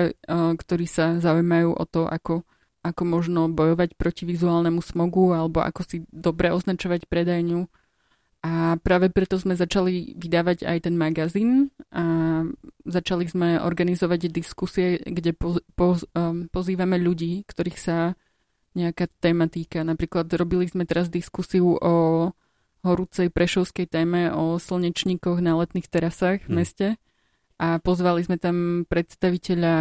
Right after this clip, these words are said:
Speaker 1: uh, mesta, tam, tam bol vlastne za úrad hlav-, hlav-,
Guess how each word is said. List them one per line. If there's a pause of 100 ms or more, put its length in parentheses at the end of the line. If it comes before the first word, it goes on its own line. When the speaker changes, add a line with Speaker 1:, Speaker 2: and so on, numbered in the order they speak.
(300)
Speaker 1:
uh,
mesta,
tam,
tam
bol
vlastne
za
úrad
hlav-, (160)
hlav-,